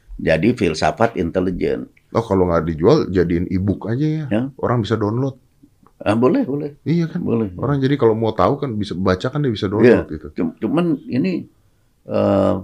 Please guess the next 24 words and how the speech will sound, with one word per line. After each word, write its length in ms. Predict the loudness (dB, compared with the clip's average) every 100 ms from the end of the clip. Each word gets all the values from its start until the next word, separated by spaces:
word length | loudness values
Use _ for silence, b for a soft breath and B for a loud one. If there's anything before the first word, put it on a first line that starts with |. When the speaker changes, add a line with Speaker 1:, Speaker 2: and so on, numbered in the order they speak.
| -10 0
Speaker 1:
gambarnya 400 | 2 4 2 2
kan 100 | 0
bagus-bagus. 760 | 0 0 0 0 0 -4 -18 -20 -20 -20 -20 _ _
Sayang 400 | 0 4 6 6
juga 320 | 4 4 4
dia 240 | 2 -2 -2
kalau 240 | -2 -2
cuma 300 | -2 -2 0
download 420 | 4 6 6 4
Speaker 2:
Oh, 60 | 6
Speaker 1:
aja. 80 | 8
Speaker 2:
downloadnya 320 | 8 8 8
P 80 | 8
D 100 | 4 2
F, 140 | 2
gambarnya 300 | 4 6 8
Speaker 1:
Oh, 120 | 10 10
Speaker 2:
kelihatan. 240 | 6 4
Speaker 1:
gambar, 260 | 4 6 4
gambar 240 | 2 0 0
bagus 240 | -2 0
ya. 60 | 2
Speaker 2:
Oh, 80 | 2
oh. 220 | 2 -2